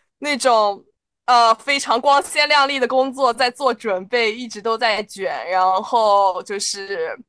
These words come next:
生不逢时吧，毕业的时候行业快无了，然后现在就是，现在就是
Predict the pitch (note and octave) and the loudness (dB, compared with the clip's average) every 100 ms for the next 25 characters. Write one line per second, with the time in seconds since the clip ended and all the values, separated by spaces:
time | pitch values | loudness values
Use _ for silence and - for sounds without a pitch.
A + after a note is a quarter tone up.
0 | _ _ _ - D#4 C#4+ - - G#3+ B3+ | _ _ _ -8 -8 -4 -4 -2 -2 -2
1 | - - G3 A#3+ A3 A#3 C4 C#4 B3 A#3+ | -4 -6 0 2 2 0 0 2 2 0
2 | - - G#3 - C4 A3+ G#3+ G3+ - _ | -4 -4 -6 0 2 4 4 2 0 _
3 | - _ _ - - - - G#3+ C#4+ E4+ | -20 _ _ -14 -14 -6 0 0 2 0
4 | - F4 A#3+ A3+ - F3+ G3 A#3+ D4 B3+ | 2 4 4 4 -6 -8 0 4 4 4
5 | D#4+ G4 G4+ D4+ D#4+ C#4 C#4 C#4 B3+ B3+ | 2 2 0 0 0 0 -2 -6 -4 -4
6 | B3 - - - - E4+ D#4+ D#4 C#4 C4+ | -4 -10 -16 -12 -2 0 0 -2 -4 -4
7 | B3+ | -6